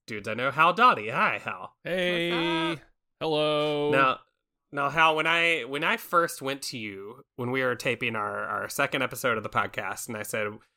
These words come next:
Speaker 1: um, "We wanna have you on the podcast. What musicals, you know, speak to you?" And you said, "Music Man" and "Sound of Music" are two of my favorite movies of all time.
Speaker 2: Yeah.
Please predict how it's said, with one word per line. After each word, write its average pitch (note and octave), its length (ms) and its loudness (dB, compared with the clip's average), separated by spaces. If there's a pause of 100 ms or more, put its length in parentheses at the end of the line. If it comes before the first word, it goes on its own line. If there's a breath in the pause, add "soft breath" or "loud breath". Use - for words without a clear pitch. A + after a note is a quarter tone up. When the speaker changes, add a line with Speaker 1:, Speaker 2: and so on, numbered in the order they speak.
(240)
Speaker 1:
um, G#2 480 -2
"We A#2+ 120 0
wanna C3+ 180 2
have C3 140 -2
you A#2+ 60 0
on A2 80 -2
the G#2+ 60 -4
podcast. G#2+ 500 -2
What A2+ 300 0
musicals, G#2 680 -6
you A2 120 -6
know, G2+ 160 -6
speak - 320 -2
to A2 100 -8
you?" G2 140 -4
And G#2 120 -6
you A2 60 -6
said, G#2 540 -2
"Music B2 360 -2
Man" C3 240 2
and A2 140 -4
"Sound G#2 220 0
of G2+ 60 -8
Music" G#2 360 -6
are G2 60 -8
two A2 160 -2
of G2+ 80 -2
my G2 100 -4
favorite G2+ 300 -6
movies F#2+ 300 -10
of F#2+ 100 -12
all F#2 120 -8
time. - 300 -14 (460)
Speaker 2:
Yeah. C#3 180 -2